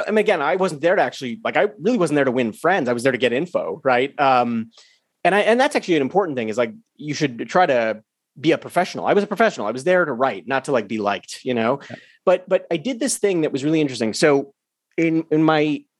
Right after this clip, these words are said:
Speaker 1: in one of my interviews with, with Elon, I, I kicked it off, and I remember it was, like, maybe my last one. It was, like, it was long, and we were, you know, we had time, and I wanted to cover some bases. And I kept thinking, like,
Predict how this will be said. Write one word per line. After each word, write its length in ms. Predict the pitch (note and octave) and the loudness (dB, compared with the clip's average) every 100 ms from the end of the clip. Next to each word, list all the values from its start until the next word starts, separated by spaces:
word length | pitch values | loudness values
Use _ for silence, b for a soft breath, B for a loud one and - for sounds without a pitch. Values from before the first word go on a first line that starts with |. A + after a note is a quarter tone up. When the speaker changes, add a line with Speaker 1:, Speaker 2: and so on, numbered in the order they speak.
| _ _ _ | _ _ _
Speaker 1:
in 100 | D#3+ | 0
one 100 | E3 | 2
of 40 | G#3+ | 2
my 100 | A3 | 2
interviews 340 | F#3 D3+ C3 | 2 0 -2
with, 200 | B2+ B2 - - | -2 -2 -4 -4
with 140 | B2 | 0
Elon, 440 | A#2 G#2+ G#2 G#2 - _ _ - | 2 2 0 -2 -10 _ _ -4
I, 140 | C3 | -2
I 120 | C#3+ D3+ | 0 -2
kicked 280 | - A3+ A3+ | 0 0 2
it 100 | D#3+ | 2
off, 260 | B2 A2+ | 2 0
and 100 | - | -2
I 140 | D#3 D#3+ | -2 0
remember 280 | D#3 E3+ D#3 | 0 2 2
it 40 | |
was, 80 | C3 | 2
like, 80 | D3 | 2
maybe 140 | D#3+ | 2
my 160 | C#3 A#2 | 2 2
last 320 | A2+ A2+ - | 0 0 -4
one. 260 | G#2+ F2 D2+ | -6 -6 -4
It 20 | |
was, 140 | C#3 B2 | 0 0
like, 160 | C#3 _ - | -2 _ -16
it 100 | C3+ | -14
was 160 | A#2+ A2+ _ D3+ | -14 -18 _ -4
long, 360 | G#3+ C#3+ G#2 | 0 0 -2
and 160 | C3+ D3+ | -8 -4
we 120 | A3 | -2
were, 120 | G#3 | 2
you 140 | A3 A3 | 2 2
know, 80 | |
we 80 | G#3 | 2
had 120 | G3+ | 0
time, 280 | G3 F#3+ C3+ | 0 -2 0
and 80 | A#2+ | 0
I 80 | C3 | 2
wanted 180 | C#3 C3+ | 0 -2
to 60 | |
cover 260 | B2 C#3+ C3+ | -2 -2 -2
some 140 | B2+ | -2
bases. 420 | A2+ G#2+ - - _ b b b b b _ _ _ _ _ _ | 0 0 -4 -16 _ b b b b b _ _ _ _ _ _
And 140 | F3 F3+ | -2 0
I 180 | F#3+ F#3 | 0 0
kept 360 | - F3+ A#3 | -2 -6 -2
thinking, 280 | A#3 G#3+ E3+ | -2 -2 -2
like, 200 | B2+ A#2+ | -2 -4